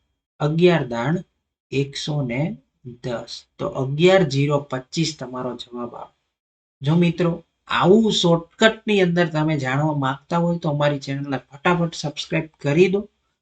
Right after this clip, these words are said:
અને તમારા તમામ મિત્રો સુધીને આ વીડિયોને શેર કરો, જેથી કરીને તમામ મિત્રોને ગણિત વિષયની અંદર રુચિ પ્રગટે અને તમામને પરીક્ષાની અંદર પાસ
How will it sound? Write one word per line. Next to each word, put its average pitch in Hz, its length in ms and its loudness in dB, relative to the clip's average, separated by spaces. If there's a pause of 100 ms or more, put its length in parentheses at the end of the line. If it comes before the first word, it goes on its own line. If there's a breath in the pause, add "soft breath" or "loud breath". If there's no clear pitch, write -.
અને 135 140 -2
તમારા 156 580 0
તમામ 175 280 6 (120)
મિત્રો 175 340 0
સુધીને 151 520 0 (600)
આ 139 140 4
વીડિયોને 151 500 2
શેર 151 500 2
કરો, 120 180 -6 (120)
જેથી 139 320 2
કરીને 170 460 -2
તમામ 165 480 2 (140)
મિત્રોને 151 540 0 (460)
ગણિત 151 440 2
વિષયની 151 500 -2
અંદર 139 320 -2
રુચિ 131 380 0 (140)
પ્રગટે 156 440 -2 (460)
અને 139 200 -2 (120)
તમામને 170 600 4 (160)
પરીક્ષાની 147 720 -2
અંદર 139 280 0 (120)
પાસ 151 300 0